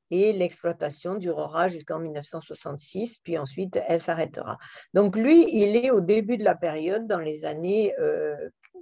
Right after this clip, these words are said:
mille neuf cent vingt, et il est, euh, à, à Makatea, et c'est là qu'il fera connaissance de, de la f-, de, de, d'une jeune fille qui, elle,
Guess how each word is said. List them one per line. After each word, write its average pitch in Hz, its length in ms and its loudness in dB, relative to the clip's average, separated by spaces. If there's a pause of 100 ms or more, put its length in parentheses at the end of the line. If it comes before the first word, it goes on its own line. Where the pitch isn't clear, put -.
(380)
mille 165 160 -4
neuf 165 160 -4
cent 147 240 -6
vingt, 165 280 0 (440)
et 208 340 6
il 170 260 -6
est, 202 360 0
euh, 160 180 -2
à, 175 460 -4 (680)
à 214 100 4
Makatea, 190 760 -2 (600)
et 180 80 -2
c'est 185 280 2
là 196 340 4
qu'il 185 220 -6
fera 175 340 -4 (140)
connaissance 226 880 -4 (560)
de, 170 180 -4
de 160 140 -4
la 170 160 4
f-, - 320 -12 (400)
de, 175 160 -12 (240)
de, 311 720 -16
d'une 185 300 -4
jeune 185 260 0
fille 202 640 -4
qui, - 320 -14
elle, 196 400 2